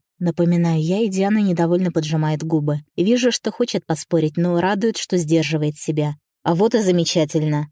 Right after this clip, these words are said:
Рад, что мы обо всем договорились.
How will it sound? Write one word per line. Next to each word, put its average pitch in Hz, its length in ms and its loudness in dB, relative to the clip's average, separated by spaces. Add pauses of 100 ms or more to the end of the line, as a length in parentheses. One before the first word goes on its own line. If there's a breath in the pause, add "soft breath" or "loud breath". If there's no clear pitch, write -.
Рад, 190 220 0
что - 220 0
мы 185 220 2
обо 226 160 0
всем 254 360 0
договорились. 170 920 0